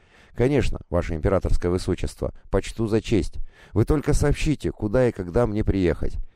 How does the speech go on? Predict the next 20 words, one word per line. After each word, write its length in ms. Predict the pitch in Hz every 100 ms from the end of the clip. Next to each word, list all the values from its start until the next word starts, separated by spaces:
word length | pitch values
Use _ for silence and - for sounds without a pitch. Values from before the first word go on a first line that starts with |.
| _ _
И 100 | -
не 120 | 113
надо 240 | 135 156 123
называть 440 | 113 110 127 127
меня 260 | 117 113 95
Дарьей 420 | 101 113 107 107
Алексеевной, 680 | 107 - 98 87 71 64 -
зовите 380 | - 95 123 -
меня 180 | 101 90
просто 340 | 92 101 -
Дашей, 460 | 85 87 78 - - - _ -
так 200 | 110 101
для 120 | 95
меня 180 | 95 95
привычнее. 640 | 101 98 87 - 65 - - _ - -
А 80 |
вот 160 | - 120
насчёт 300 | 120 - 123
лошадей, 500 | 110 - 107 135 131
увы, 380 | 110 110 95